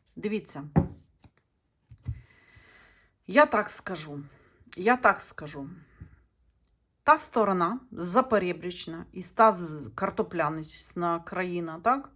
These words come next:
Вони будуть до перемоги робити все, щоб нам недобре було. Немає значення як.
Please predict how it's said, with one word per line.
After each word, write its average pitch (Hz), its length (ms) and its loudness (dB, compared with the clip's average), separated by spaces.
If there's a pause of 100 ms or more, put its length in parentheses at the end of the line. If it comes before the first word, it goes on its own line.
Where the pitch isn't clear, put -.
(320)
Вони 247 300 4
будуть 170 440 -2
до 330 360 4 (140)
перемоги 202 840 2 (440)
робити 185 480 -2
все, 294 480 0
щоб - 300 -6
нам 220 240 2
недобре 151 420 -6
було. - 320 -16 (760)
Немає 349 420 8
значення 240 540 4
як. 165 420 -2